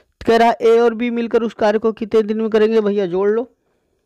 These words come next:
ए प्लस बी कितने दिन करेंगे? एक बटे बीस, इसका एक दिन का काम और इसका एक दिन का काम कितना है?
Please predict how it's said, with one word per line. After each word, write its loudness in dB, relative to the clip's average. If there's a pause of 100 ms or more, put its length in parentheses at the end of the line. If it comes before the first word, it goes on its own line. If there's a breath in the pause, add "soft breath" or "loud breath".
(1120)
ए 4
प्लस 0
बी -2
कितने -2
दिन 0
करेंगे? 0
एक -2
बटे -2
बीस, -4 (220)
इसका -4
एक 0
दिन -4
का 0
काम -2
और -8
इसका -2
एक 2
दिन -2
का -2
काम 0
कितना -6
है? -2